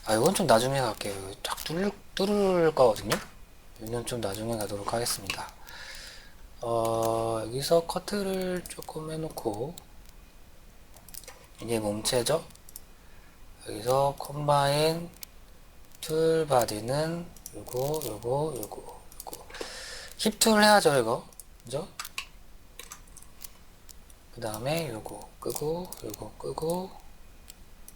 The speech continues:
그 다음에 요것도 끄고, 요것도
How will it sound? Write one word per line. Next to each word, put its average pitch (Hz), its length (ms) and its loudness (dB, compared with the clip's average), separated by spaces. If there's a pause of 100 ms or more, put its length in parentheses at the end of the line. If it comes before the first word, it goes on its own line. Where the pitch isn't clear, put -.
(500)
그 - 60 -16
다음에 104 200 -14
요것도 104 240 -10
끄고, 151 640 -4
요것도 143 760 -8